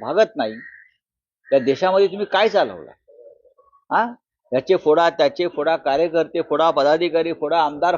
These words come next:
फोडा, खासदार फोडा. या देशाचं भाग्य तुम्ही लिहिणार आहात का नव्यानं काळ्याकुट्ट्याशाहीत?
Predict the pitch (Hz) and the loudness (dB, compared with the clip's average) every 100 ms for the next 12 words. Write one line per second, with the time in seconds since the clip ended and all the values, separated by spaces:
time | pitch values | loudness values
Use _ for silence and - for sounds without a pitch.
0 | - 147 170 - 135 135 180 - 147 151 | -2 -2 -2 -2 -4 0 0 0 0 0
1 | 135 _ _ _ _ _ _ _ _ _ | -4 _ _ _ _ _ _ _ _ _
2 | _ _ _ 139 185 151 151 180 185 190 | _ _ _ 2 2 2 0 2 0 2
3 | 170 107 160 180 190 170 180 151 165 185 | -2 -4 -4 0 0 -2 -2 0 2 2
4 | 160 - 139 113 113 117 156 160 _ _ | 2 -2 -4 -4 -6 -6 -12 -18 _ _
5 | _ _ 131 151 151 127 147 127 123 165 | _ _ 0 2 0 -4 -4 -2 -4 -6